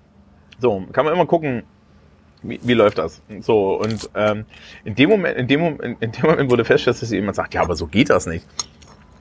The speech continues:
„Herr, Herr, Herr Brandt, so können Sie doch nicht mit Schülern reden.“ „Doch, kann ich. Und ihr versteht den Kontext nicht, weil der, der, den teile ich nicht mit euch.“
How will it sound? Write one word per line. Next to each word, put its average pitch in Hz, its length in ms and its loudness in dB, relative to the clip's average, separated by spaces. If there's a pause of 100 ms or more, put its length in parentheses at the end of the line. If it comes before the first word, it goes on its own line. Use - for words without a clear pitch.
(140)
„Herr, - 220 -2
Herr, 95 140 -10 (500)
Herr 98 120 0
Brandt, 113 280 0
so 120 80 2
können 123 160 2
Sie 120 80 0
doch 107 100 0
nicht 113 160 -4
mit 95 140 -6
Schülern 160 260 2
reden.“ 82 240 -2
„Doch, 107 160 0
kann 120 160 0
ich. 82 200 -10 (1500)
Und 104 80 -6
ihr 107 100 0
versteht 131 320 2
den 123 100 0
Kontext 147 420 0
nicht, 92 180 -2
weil 98 140 2
der, 101 160 4
der, 95 200 2
den 98 180 -2
teile 113 260 0
ich - 140 -4
nicht 101 160 -8
mit 87 120 -8
euch.“ 78 300 -14